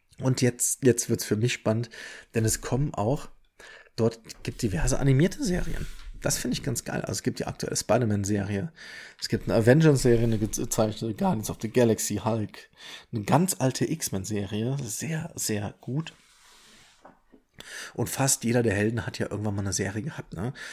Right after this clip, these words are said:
Also das findet ihr dort alles als, ähm, als animiert. Es gibt auch Kurzfilmserien, also, ähm, von Ant-Man gibt's da was oder auch von Spider-Man so Kurzfilme.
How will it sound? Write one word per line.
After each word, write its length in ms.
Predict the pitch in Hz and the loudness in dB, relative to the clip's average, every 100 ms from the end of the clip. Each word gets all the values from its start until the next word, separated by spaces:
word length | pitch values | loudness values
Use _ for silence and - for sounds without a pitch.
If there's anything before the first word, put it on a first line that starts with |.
| - - | -12 -6
Also 180 | 101 | -2
das 160 | 104 101 | 0 0
findet 380 | - 143 147 - | 0 2 0 0
ihr 100 | 113 | 0
dort 260 | 110 107 | 0 0
alles 300 | - 139 139 | 2 2 2
als, 400 | - 107 98 - - | -2 -4 -2 -4 -4
ähm, 480 | 101 101 98 95 92 _ - - - - | -4 -2 -2 -4 -6 _ -20 -20 -20 -6
als 220 | 101 101 | -4 -2
animiert. 460 | - 92 101 156 160 | -2 -2 2 2 2
Es 120 | - | -2
gibt 200 | - - | -4 -8
auch 160 | - - | -14 -4
Kurzfilmserien, 1200 | - 170 - - 135 120 110 110 107 110 101 110 | -2 0 -2 0 2 2 0 -2 -2 -2 -2 -4
also, 420 | 98 110 107 - - - - _ | -4 -4 -4 -8 -18 -18 -20 _
ähm, 420 | 101 95 92 92 85 - - - | -2 0 0 -2 -6 -14 -20 -16
von 280 | - 101 90 | -6 -4 0
Ant-Man 440 | 117 127 104 98 | 0 0 0 -2
gibt's 280 | 98 - - | -4 -6 -4
da 180 | 92 95 | -2 -2
was 320 | 95 92 - | -2 -2 -4
oder 140 | - | -6
auch 80 | - | -8
von 180 | - - | -8 -8
Spider-Man 540 | - - 107 101 95 | -4 0 0 0 -2
so 100 | 95 | -4
Kurzfilme. 720 | - - 101 - - 95 95 | -6 -4 -4 -4 -4 -2 -4